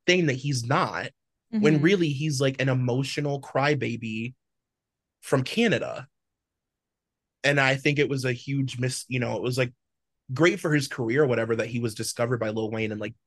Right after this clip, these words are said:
Speaker 1: went in that direction. But, like, I've always thought that he was more of, like, a good music, like, Kanye, Kid Cudi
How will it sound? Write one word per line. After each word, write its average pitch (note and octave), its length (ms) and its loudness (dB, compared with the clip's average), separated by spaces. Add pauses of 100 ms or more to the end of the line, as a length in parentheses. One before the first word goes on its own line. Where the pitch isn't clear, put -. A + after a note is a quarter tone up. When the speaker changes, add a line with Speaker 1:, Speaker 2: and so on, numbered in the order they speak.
(300)
Speaker 1:
went B2 200 2
in A2+ 140 -2
that A2+ 180 -2
direction. G#2+ 540 -4
But, G#2 160 -4
like, F#2+ 300 -4 (800)
I've D#3 140 4
always G#3 260 6
thought E3 220 2
that C#3+ 100 -2
he D#3+ 80 -2
was C#3 180 0
more B2+ 160 0
of, B2 80 -2
like, A#2+ 140 -2
a A#2 60 -2
good B2 360 0
music, A#2 460 -2
like, A2+ 200 0
Kanye, A#2 720 0
Kid A#2+ 280 -4
Cudi A2 640 -6